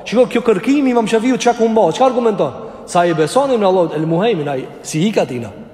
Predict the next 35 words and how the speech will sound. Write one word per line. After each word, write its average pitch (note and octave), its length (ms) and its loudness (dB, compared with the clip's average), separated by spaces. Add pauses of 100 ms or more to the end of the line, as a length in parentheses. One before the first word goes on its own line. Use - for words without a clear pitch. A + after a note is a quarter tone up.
(400)
Andaj D#3 240 2
një D3+ 160 0
vepër A3 300 4
që - 60 -6
ka G3 80 2
e G3+ 40 2
bën G3 140 0
njeriu, F#3 360 2
Allah E3+ 200 4
ja E3+ 100 4
ruan. E3+ 200 2 (380)
Qoftë A3+ 380 4
e A#3 40 6
mirë, B3+ 440 -2 (500)
qoftë E3 300 0
e - 20 -2
keq. B2 220 -6
Andaj E3+ 180 2
kjo G3 220 4
është - 360 -8
në E3 140 0
kuptimin F3 400 0
e F3 80 2 (400)
se, D#3+ 100 2
se E3+ 140 0
ne E3 100 2
ka D#3 100 0
shpjeguar D#3 380 2
Abdullah D3+ 360 2 (420)
Ibn D3+ 200 0
Abbas C3+ 420 0
radiallahu C#3 560 0
anhu B2+ 340 -4 (440)
wa B2 160 2
arda. C3 300 2